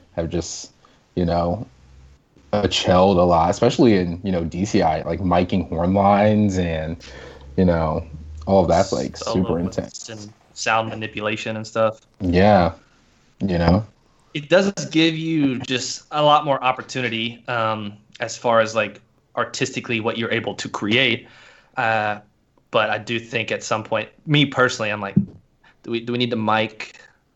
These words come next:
Speaker 2: the Crown horn line or the B D horn line? I think we can hear them. Like, it's all right." Uh,
Speaker 1: Yeah, and that's,
Speaker 2: <laughs>
Speaker 1: yeah, and that's kinda where I'm at too. But then from, like, a judging point, like, do they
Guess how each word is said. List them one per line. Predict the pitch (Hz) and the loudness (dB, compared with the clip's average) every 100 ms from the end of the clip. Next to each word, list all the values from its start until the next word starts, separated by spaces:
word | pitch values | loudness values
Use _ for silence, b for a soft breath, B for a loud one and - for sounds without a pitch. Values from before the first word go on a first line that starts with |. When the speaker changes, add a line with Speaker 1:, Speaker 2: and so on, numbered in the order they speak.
| _ _ | _ _
Speaker 2:
the | 104 | -8
Crown | - 110 110 | -2 0 0
horn | 117 110 | -2 -2
line | 107 107 107 104 | -2 -2 -2 -4
or | 101 | -6
the | 98 | -6
B | 98 107 | -6 -4
D | 107 | -2
horn | 107 104 104 | 0 0 0
line? | 101 | -2
I | 101 | -2
think | 113 104 | -4 -4
we | 107 | -4
can | 104 | -4
hear | 104 98 | -4 0
them. | 170 160 | -2 -2
Like, | 104 107 | -6 -8
it's | - | -4
all | - | -4
right." | - - B B B B B | -4 -10 B B B B B
Uh, | 113 101 117 | 4 6 8
Speaker 1:
Yeah, | 135 120 101 95 107 - | 10 10 8 6 2 2
and | 127 117 | 4 6
that's, | 131 160 - | 6 4 2
Speaker 2:
<laughs> | 202 | 0
Speaker 1:
yeah, | 120 160 120 131 | 2 4 4 2
and | 120 | -2
that's | 135 196 | -2 -2
kinda | 247 196 | 0 2
where | 151 131 | 2 2
I'm | 147 | 0
at | 127 104 | -4 -6
too. | - 110 127 | -8 -4 -4
But | 123 107 | -4 -2
then | 123 131 123 | 0 0 -2
from, | 123 110 | -2 -2
like, | 98 | 0
a | 95 | 0
judging | 101 101 113 113 | 0 0 2 0
point, | - 123 117 82 | 2 2 2 2
like, | 92 90 B B B B _ 107 | 2 0 B B B B _ 2
do | 107 113 107 | 6 8 8
they | 110 104 101 101 98 95 95 | 8 8 8 4 2 0 -2